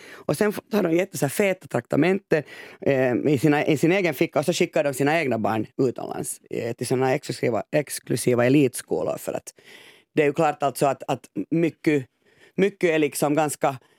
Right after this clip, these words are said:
eh, gammal, konservativt, i, eller liksom det, det, de är inte på den nivån vi är idag.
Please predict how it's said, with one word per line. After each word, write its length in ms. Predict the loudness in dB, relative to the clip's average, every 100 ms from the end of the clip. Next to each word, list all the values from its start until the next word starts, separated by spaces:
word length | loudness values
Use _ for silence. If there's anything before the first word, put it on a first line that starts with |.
| _ _ _ _
eh, 260 | 0 2 2
gammal, 500 | 2 2 2 2 0 0
konservativt, 720 | 0 0 0 -2 -2 -2 0
i, 80 | 0
eller 200 | 2 0
liksom 220 | 0 0
det, 120 | 2
det, 520 | 2 2 2 2 0
de 220 | 2 2
är 40 | 2
inte 200 | 0 0
på 60 |
den 160 | 0 2
nivån 220 | 2 2
vi 120 | 2
är 100 | 2 2
idag. 340 | 2 2 0